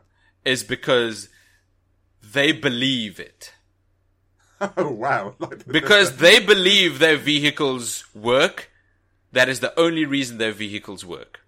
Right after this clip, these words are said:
Speaker 2: Is that, and that, is that the premise of the psychic en-, energy again? They're actually
Speaker 1: Exactly.
Speaker 2: using
Speaker 1: And that
Speaker 2: that
Speaker 1: is
Speaker 2: energy.
Speaker 1: only because they have just this huge amount of psychic energy.
Speaker 2: <laughs> Oh,
Speaker 1: I don't
Speaker 2: that's,
Speaker 1: think they
Speaker 2: that's
Speaker 1: even
Speaker 2: interesting.
Speaker 1: know they have this amount of psychic energy. But because they think, "Oh, yeah, I made this,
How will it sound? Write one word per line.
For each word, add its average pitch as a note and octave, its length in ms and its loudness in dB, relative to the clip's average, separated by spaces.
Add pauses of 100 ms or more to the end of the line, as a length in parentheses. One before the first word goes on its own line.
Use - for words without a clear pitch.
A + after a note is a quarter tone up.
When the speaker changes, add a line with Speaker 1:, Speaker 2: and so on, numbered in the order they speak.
(100)
Speaker 2:
Is C3+ 140 -10
that, D#3 180 -2
and C3 180 -6
that, C#3 140 -4
is C3 80 -12
that C#3 220 -10
the B2 320 -6
premise A#2+ 260 -10
of - 80 -20
the A2+ 60 -14
psychic A2+ 420 -8
en-, B2 300 -10
energy G#2+ 420 -8
again? F2+ 140 -12
They're C3 100 0
actually - 0 -
Speaker 1:
Exactly. A2+ 540 0
Speaker 2:
using A#2 260 -2
Speaker 1:
And C3+ 120 0
that D3 180 6
Speaker 2:
that A#2+ 80 -4
Speaker 1:
is - 180 0
Speaker 2:
energy. E3+ 180 -2
Speaker 1:
only F3 180 2
because C3 580 0
they A2+ 180 -2
have G2+ 480 -6
just - 320 -12
this - 340 -10
huge B2+ 160 -10
amount G#2 280 -8
of A2 80 -10
psychic G2+ 360 -6
energy. G2+ 240 -10
Speaker 2:
<laughs> - 40 -6
Oh, A3+ 120 -4 (160)
Speaker 1:
I F3 80 2
don't C4+ 100 4
Speaker 2:
that's, D4+ 200 -4
Speaker 1:
think G3 240 0
they E3+ 120 4
Speaker 2:
that's F3+ 100 -6
Speaker 1:
even D#3+ 240 4
Speaker 2:
interesting. B2 200 0
Speaker 1:
know C4 280 6
they E3 160 4
have B2 320 0
this A2+ 180 -4
amount G2+ 300 -6
of G#2+ 100 -12
psychic F#2+ 380 -8
energy. F2+ 320 -14 (280)
But D3+ 200 2
because F3 500 2
they D3+ 240 6
think, D#3+ 400 -4
"Oh, C#3+ 160 4
yeah, A#2+ 320 2 (380)
I D3+ 200 6
made C#3+ 360 2
this, B2+ 240 -4